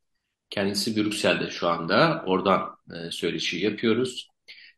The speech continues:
Çevre ve iklim ekonomisti. Europe Climate and Environment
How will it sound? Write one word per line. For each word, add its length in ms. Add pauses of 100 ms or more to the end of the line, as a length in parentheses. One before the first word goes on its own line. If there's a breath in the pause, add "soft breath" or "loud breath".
Çevre 340
ve 140
iklim 220
ekonomisti. 960
Europe 480 (240)
Climate 520 (180)
and 260
Environment 680